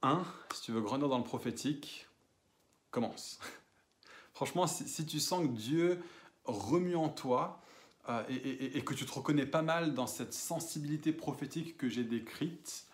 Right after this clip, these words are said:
même un tout petit peu, parce que c'est encore quelque chose qui est en germination, qui n'a pas encore pleinement émergé chez toi,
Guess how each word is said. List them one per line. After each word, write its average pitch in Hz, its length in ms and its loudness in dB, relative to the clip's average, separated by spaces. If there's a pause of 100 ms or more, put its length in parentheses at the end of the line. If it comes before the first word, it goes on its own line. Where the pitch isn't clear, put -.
même 180 160 0
un 214 80 4
tout 208 160 -4
petit - 280 -6
peu, 170 220 0
parce - 240 -4
que 117 140 -4
c'est - 160 -4
encore 110 240 -4
quelque - 160 -14
chose 131 200 -6
qui 117 280 -2
est - 20 0
en 110 120 0
germination, 117 640 0
qui - 140 -6
n'a 113 80 -2
pas 110 140 -4
encore 107 240 -8
pleinement 117 320 0
émergé 113 320 0
chez 113 160 -6
toi, - 360 -6